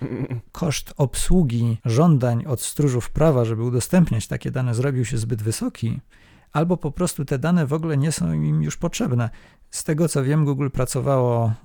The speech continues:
Speaker 2: z N S A nawet nad programem, który miał ze zdjęć wyciągać informacje o tym, gdzie one zostały zrobione, bez konieczności używania metadanych, czyli jak zdjęcia nie są ładnie otagowane koordynatami G P S.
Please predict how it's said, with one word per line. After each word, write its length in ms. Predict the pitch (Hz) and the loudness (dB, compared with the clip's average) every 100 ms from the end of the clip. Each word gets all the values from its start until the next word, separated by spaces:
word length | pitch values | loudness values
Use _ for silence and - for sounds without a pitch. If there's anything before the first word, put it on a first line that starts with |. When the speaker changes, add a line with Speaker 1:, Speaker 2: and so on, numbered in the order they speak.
| 156 | -4
Speaker 2:
z 220 | 120 113 - | -2 -2 -2
N 160 | 120 | 0
S 140 | 120 190 | 0 2
A 120 | 165 | 2
nawet 380 | 120 117 113 139 | 2 0 -4 -4
nad 300 | 123 - - _ _ _ _ | -4 -6 -14 _ _ _ _
programem, 520 | - 113 135 143 147 | 2 4 4 4 2
który 300 | 143 - 127 | 0 -2 0
miał 340 | 127 120 120 110 | 0 0 0 0
ze 160 | 117 | 0
zdjęć 680 | 107 117 151 127 175 - - - | 0 0 -2 2 2 0 -10 -8
wyciągać 580 | 123 120 135 131 131 - | -6 -4 -2 -2 -2 -4
informacje 800 | 120 127 123 123 - - 123 131 | -4 -4 -2 -4 -4 -6 -4 -4
o 100 | 123 | -4
tym, 220 | - 120 | -2 -2
gdzie 220 | 113 127 | -2 -2
one 120 | 123 | -2
zostały 360 | 117 - 131 123 | -4 -6 -6 -4
zrobione, 540 | 127 127 202 151 151 131 | -4 -4 0 0 0 -4
bez 360 | 165 180 - - - | 0 0 0 -6 -6
konieczności 680 | 139 123 117 135 127 - | -4 -2 -2 -2 -2 -4
używania 400 | 123 117 127 127 | -4 -2 0 0
metadanych, 560 | 123 127 131 151 127 104 | -2 -2 -2 2 2 0
czyli 320 | - 120 117 139 | -6 -6 -4 -4
jak 300 | 120 113 - | -6 -8 -10
zdjęcia 400 | - 120 - 127 | -4 -2 -2 0
nie 160 | 139 | 0
są 180 | - 117 | 0 -2
ładnie 280 | 110 110 117 | -2 -2 -4
otagowane 640 | - 113 117 120 117 110 - | -4 -4 -2 0 0 -2 -4
koordynatami 840 | 120 104 113 113 113 117 117 110 | -6 -4 -2 -2 -2 -2 0 -2
G 200 | 139 123 | -4 -4
P 160 | - 156 | -2 0
S. 180 | 139 | 0